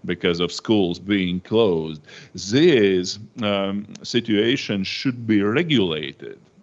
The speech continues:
somehow, and people who are working from home, uh, should be compensated, uh, for that,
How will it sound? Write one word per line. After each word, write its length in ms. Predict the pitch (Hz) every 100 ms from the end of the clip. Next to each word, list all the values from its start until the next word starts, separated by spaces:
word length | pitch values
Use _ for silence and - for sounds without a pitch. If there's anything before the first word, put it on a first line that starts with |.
| -
somehow, 880 | - 87 87 82 73 53 50 55 - - -
and 200 | 87 87
people 320 | 110 117 107
who 140 | 98 104
are 160 | 98
working 540 | 98 113 123 120 98 95
from 240 | 101 95
home, 840 | 92 - 120 104 90 87 90 101 110
uh, 200 | 101 104
should 280 | 104 104 107
be 100 | 98
compensated, 1300 | - 127 147 95 90 - 90 92 90 87 92 - 98
uh, 300 | 92 92 92
for 320 | - 92 90
that, 560 | 95 107 90 85 87